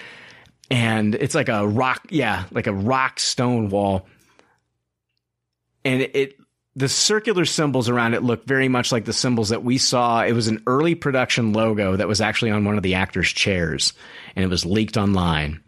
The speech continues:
And this was when they first started filming, and the symbols spelled out Quantumania.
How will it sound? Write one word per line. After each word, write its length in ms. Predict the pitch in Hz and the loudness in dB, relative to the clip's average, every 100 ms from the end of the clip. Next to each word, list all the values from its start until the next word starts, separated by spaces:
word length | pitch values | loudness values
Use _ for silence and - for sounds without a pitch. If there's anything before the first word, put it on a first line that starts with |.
| - - - - | -20 -20 -20 -4
And 80 | 92 | 0
this 120 | 92 | 0
was 120 | 107 | 0
when 100 | 95 | 2
they 80 | 90 | 0
first 240 | - 95 - | 0 0 2
started 300 | 92 90 85 | 2 0 0
filming, 500 | 101 85 76 76 87 | 0 0 0 0 0
and 100 | 95 | 2
the 80 | |
symbols 600 | 98 - 123 117 107 - - - | 2 2 2 0 0 -2 -4 -4
spelled 400 | - - 139 113 | -2 0 0 2
out 160 | 101 - | 0 0
Quantumania. 1000 | - 95 92 90 92 98 98 82 - - | 0 0 0 0 2 2 2 0 -4 -10